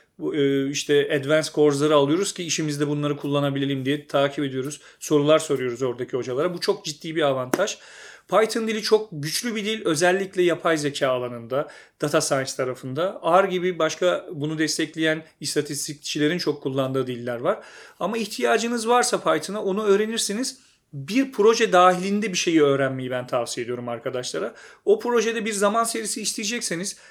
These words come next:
zaman serisi kütüphanelerine baktığınız zaman da Python çok yaygınsa alıp Python'ı devam edebilirsiniz. Veya bir, e, yapay sinir ağı oluşturacaksanız çok katmanlı, işte TensorFlow framework'üne bakabilirsiniz, Keras'a bakabilirsiniz. İhtiyacınız dahilinde odaklanın. Yani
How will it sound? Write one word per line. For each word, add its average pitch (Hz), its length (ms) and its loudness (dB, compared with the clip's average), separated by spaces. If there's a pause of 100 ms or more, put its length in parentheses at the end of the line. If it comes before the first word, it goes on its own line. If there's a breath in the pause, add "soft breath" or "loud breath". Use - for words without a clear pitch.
zaman 185 300 2
serisi 214 340 -4
kütüphanelerine 208 720 0
baktığınız 202 420 2
zaman 196 280 0
da 202 160 0 (240 loud breath)
Python 202 360 -2
çok 220 240 0
yaygınsa 196 600 0 (260 loud breath)
alıp 226 300 -2
Python'ı 220 440 4
devam 214 300 8
edebilirsiniz. 196 560 0
Veya 156 240 2
bir, 165 140 -2 (320 loud breath)
e, 147 100 2 (340)
yapay 160 280 6
sinir 196 260 -2
ağı 190 160 6
oluşturacaksanız 185 760 0
çok 143 260 -2
katmanlı, 147 600 -2 (260 loud breath)
işte - 180 -2
TensorFlow 202 920 2 (180 loud breath)
framework'üne 185 720 2
bakabilirsiniz, 151 460 0
Keras'a 175 420 4
bakabilirsiniz. 139 720 -2 (180 loud breath)
İhtiyacınız 220 800 0
dahilinde 202 500 4
odaklanın. 135 480 0
Yani 170 300 -2